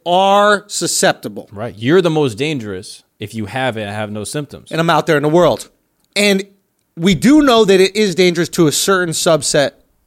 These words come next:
Speaker 1: uh, certain group, subset of society.
Speaker 2: Mm-hmm.
Speaker 1: It is factually dangerous to them. It is killing some people. Yes?
Speaker 2: Boomers.
Speaker 1: The boomers.
Speaker 2: Yeah. <laughs>
Speaker 1: We should call them the kaboomers 'cause they are <laughs> out of here. <laughs> No, but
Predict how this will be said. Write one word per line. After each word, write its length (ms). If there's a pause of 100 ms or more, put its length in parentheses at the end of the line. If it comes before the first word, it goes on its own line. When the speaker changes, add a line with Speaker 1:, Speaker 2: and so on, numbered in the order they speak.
(560)
Speaker 1:
uh, 280
certain 260
group, 320 (320)
subset 480
of 100
society. 420 (120)
Speaker 2:
Mm-hmm. 160
Speaker 1:
It 100
is 380
factually 560
dangerous 360
to 100
them. 140 (160)
It 120
is 140
killing 260
some 180
people. 380
Yes? 340 (640)
Speaker 2:
Boomers. 400 (540)
Speaker 1:
The 60
boomers. 580 (140)
Speaker 2:
Yeah. 160 (400)
<laughs> 60 (1500)
Speaker 1:
We 80
should 120
call 120
them 80
the 80
kaboomers 680
'cause 220
they 120
are 80
<laughs> 760
out 200
of 180
here. 340
<laughs> 1500
No, 280
but 240